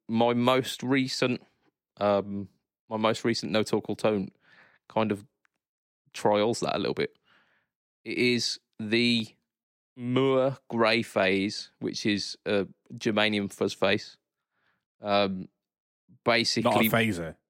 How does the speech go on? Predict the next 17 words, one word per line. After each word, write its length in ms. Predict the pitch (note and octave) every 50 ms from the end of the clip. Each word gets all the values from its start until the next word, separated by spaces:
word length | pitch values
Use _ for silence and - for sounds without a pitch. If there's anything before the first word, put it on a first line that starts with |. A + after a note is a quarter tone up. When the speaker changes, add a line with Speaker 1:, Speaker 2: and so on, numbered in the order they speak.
| _ _
Speaker 2:
It's 180 | - G2 F2 F2
Speaker 1:
No. 120 | A#2 A2 - -
Speaker 2:
called 220 | - B2 B2 A2+ A2
a, 40 | - - - -
it's 120 | A#2+ -
called 260 | - - B2 B2 A2
phase, 400 | - - B2+ A#2+ A2+ A2+ A2 F#2+
and 100 | G2 G2+
it's 100 | G#2+ -
not 140 | - A#2 G2+
a 100 | G2 -
phaser. 400 | A2+ G#2+ G#2 F#2+ E2 D#2+ D#2+ E2 _ _ -
Speaker 1:
No, 200 | B2+ B2 B2 A#2+
it's 140 | A#2 A2+ -
called 280 | - D#3+ C3+ A2 G2
Grey 320 | - A#2+ A#2 A2+ A2+ A2+ G#2
Phase. 600 | - - G#2 G2 F#2+ F#2+ F#2+ F#2+ F#2+ - -